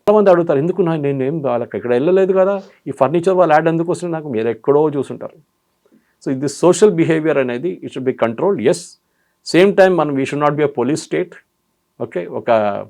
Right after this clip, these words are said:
రష్యా లాగానో మన లేకుంటే ఇరాన్ లాగానో అట్లా ఉండకూడదు. We should have democracy at the same time. కానీ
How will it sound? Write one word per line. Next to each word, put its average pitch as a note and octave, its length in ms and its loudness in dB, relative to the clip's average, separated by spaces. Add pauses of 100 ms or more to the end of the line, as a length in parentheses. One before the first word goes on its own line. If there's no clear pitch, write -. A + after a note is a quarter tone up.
(500)
రష్యా C#3 280 2 (100)
లాగానో A#2 320 -2 (320)
మన G#2+ 120 -10 (340)
లేకుంటే A#2 320 -8
ఇరాన్ C#3+ 320 4
లాగానో A2+ 320 -4
అట్లా A#2+ 180 -14
ఉండకూడదు. A2+ 440 -8 (800)
We B2 100 -6
should B2+ 180 0
have F3 180 4
democracy C#3+ 520 0
at A#2 100 -6
the G#2+ 140 -6
same A2 120 -6 (100)
time. - 140 -14 (180)
కానీ C#3+ 280 2